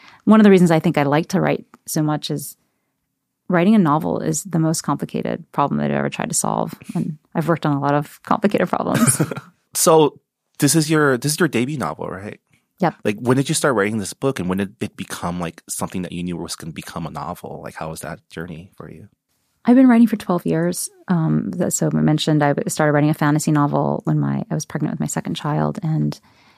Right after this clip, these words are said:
Speaker 1: it took me a really long time to have something that got through the gates. Um, I had written one novel,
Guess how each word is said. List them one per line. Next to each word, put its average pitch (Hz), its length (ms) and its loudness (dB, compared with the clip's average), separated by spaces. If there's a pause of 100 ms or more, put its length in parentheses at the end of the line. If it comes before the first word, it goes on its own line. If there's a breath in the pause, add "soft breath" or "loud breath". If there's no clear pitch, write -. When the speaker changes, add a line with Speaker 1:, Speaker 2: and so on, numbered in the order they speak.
(480 soft breath)
Speaker 1:
it 202 120 4
took 208 140 2
me 220 140 8
a 180 40 4
really 170 340 2
long 160 180 2
time 165 500 -2 (200)
to 151 420 -2 (140)
have 156 240 -4
something 156 760 -2 (580)
that - 160 -2 (500)
got 151 200 -2
through 156 320 0 (140)
the - 60 -2
gates. - 520 -4 (100)
Um, 156 400 -2
I 151 560 0
had 151 260 -2
written 165 220 2
one 180 140 4
novel, 208 520 4